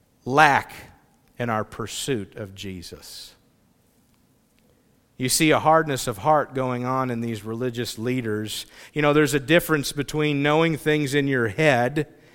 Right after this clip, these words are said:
and knowing Christ in your heart. I've heard that the distance between heaven and hell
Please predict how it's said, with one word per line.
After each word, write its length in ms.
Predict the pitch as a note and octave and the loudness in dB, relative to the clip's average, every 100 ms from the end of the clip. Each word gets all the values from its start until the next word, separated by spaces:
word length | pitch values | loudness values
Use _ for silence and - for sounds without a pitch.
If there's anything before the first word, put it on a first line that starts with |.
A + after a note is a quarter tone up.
| _ _ - | _ _ -4
and 260 | B2+ B2+ | -2 0
knowing 640 | C3 D3 D3 C#3+ C3+ B2 B2+ | 2 2 2 0 -2 -6 -10
Christ 680 | - C#3 C#3 A#2 A2 - - | -8 0 2 2 -2 -6 -10
in 200 | C3 A2 | -8 -8
your 160 | G#2+ F#2+ | -6 -10
heart. 560 | - A#2 F2+ D2 - - _ _ _ _ _ _ _ - | -6 -6 -4 -8 -16 -20 _ _ _ _ _ _ _ -2
I've 160 | B2 | 2
heard 220 | D#3 D3+ | 4 4
that 160 | C#3 B2+ | 2 -2
the 80 | B2+ | -2
distance 560 | A#2 D#3 D3 C#3+ C#3 | 2 2 2 -2 -6
between 440 | - C3 D3+ D3 C3 | -8 -6 -4 -2 -2
heaven 400 | G#2+ D3 D3 C#3 | 0 2 2 0
and 120 | B2 | -2
hell 460 | C3 C#3 B2 A#2 | -2 0 0 -2